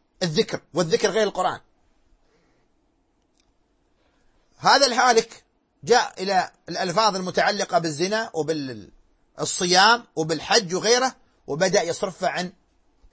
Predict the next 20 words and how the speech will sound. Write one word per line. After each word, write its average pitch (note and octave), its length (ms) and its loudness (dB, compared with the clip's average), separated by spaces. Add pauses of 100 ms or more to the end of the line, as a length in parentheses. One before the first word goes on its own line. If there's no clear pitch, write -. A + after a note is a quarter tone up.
(720)
ما F3 400 -2
عليه E3+ 400 0
أهل E3 180 -6
اللغة E3 440 -2 (320)
وما D#3+ 200 0
عليه E3 320 -2
أهل E3+ 100 -4
التفسير F#3+ 580 -4 (280)
بحجة D#3+ 760 -4
إعادة F3 440 2 (240)
قراءة F3 480 2 (160)
النص D#3+ 560 -4
الشرعي. A#2 460 -6 (3500)
فهؤلاء A#3+ 560 2
يستعملون A3+ 520 0
بعض A3 180 2
المعاني E3+ 640 -2
التي F3+ 280 -6
يحتملها B3 680 0
اللفظ E3 320 -6